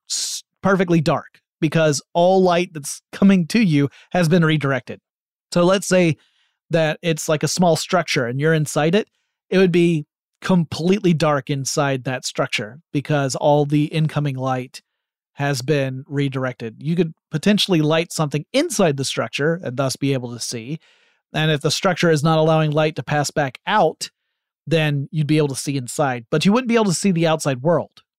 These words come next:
Nothing in the outside world would be visible to you 'cause all that light's been redirected. You would have to have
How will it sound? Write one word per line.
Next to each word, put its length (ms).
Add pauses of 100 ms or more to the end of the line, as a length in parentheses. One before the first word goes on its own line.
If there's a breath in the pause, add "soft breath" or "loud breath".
(240)
Nothing 380
in 80
the 120
outside 300
world 200
would 100
be 120
visible 380
to 120
you 100
'cause 160
all 180
that 160
light's 220
been 160
redirected. 560 (540 soft breath)
You 120
would 100
have 180
to 100
have 420